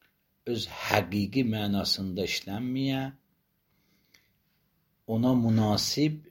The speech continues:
bir məcazi mənada işlənə. Əlbəttə, münasib mənası nədir? Bunlara deyərlər əlaqələr. Əlaqə yəni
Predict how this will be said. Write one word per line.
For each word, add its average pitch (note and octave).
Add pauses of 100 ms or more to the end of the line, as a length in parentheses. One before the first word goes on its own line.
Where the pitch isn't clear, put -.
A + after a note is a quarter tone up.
bir C3 (260)
məcazi G2+
mənada E2
işlənə. D#2 (3000)
Əlbəttə, D#3
münasib C3 (180)
mənası G#2
nədir? C#3+ (920)
Bunlara A2+
deyərlər B2
əlaqələr. F#2+ (600)
Əlaqə G2
yəni A2+